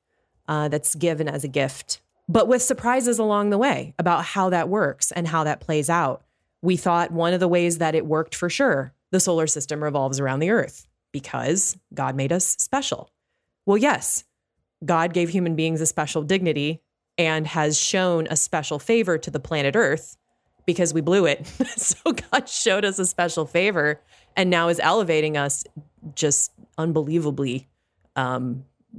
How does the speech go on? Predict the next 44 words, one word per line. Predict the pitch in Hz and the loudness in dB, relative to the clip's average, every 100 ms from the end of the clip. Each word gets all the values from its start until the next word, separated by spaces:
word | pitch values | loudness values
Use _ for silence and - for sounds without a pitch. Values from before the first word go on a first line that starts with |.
| - | -8
thanks | 151 151 - | -4 -4 -4
be | 147 | -4
to | 131 | -2
God, | 139 120 127 | 0 0 -4
you | 135 131 | -6 -4
know, | 123 131 135 _ - | -4 -6 -8 _ -12
that | - | -6
we, | 147 | -6
we | - - 151 | -6 -6 -2
don't | 147 | -2
deserve | 143 139 180 139 | 0 2 2 0
that, | - - | -8 -6
but | 123 - _ _ _ | -8 -8 _ _ _
it's | - 170 | -2 0
happening. | 208 240 170 143 170 196 _ _ _ | 0 0 0 0 0 -4 _ _ _
But | 202 | 2
that | 233 | 4
doesn't | 240 240 | 4 4
mean | 214 | 4
the | 185 | 2
rest | 165 180 180 - | 2 2 2 -2
of | 175 | 0
the | 156 | 0
solar | 160 156 143 | 2 2 0
system | - 135 151 | 0 -2 -4
is | 143 127 | -6 -4
doing | 143 135 | -2 -2
its | 117 | -4
dance | - 127 131 | -4 -4 -4
around | 143 127 131 | -4 -6 -4
us. | - - - | -6 -2 2
It, | 220 | 2
in | 214 | 2
fact, | 196 170 165 - - _ - | 2 0 -2 -8 -14 _ 0
is | 214 175 | 0 2
revolving | 170 143 135 143 131 | 2 0 -2 -2 -4
around | 131 - | -4 -6
the | 143 | -6
sun. | 139 - - - _ _ _ _ _ 151 | -6 -8 -12 -20 _ _ _ _ _ -4
Uh, | 147 147 143 - - - | -2 0 0 -2 -6 -4
you | 202 | 0
know, | 175 139 | 2 2
similar | 143 254 220 185 | 0 2 2 0
to, | 175 208 185 165 160 | 0 0 2 2 -2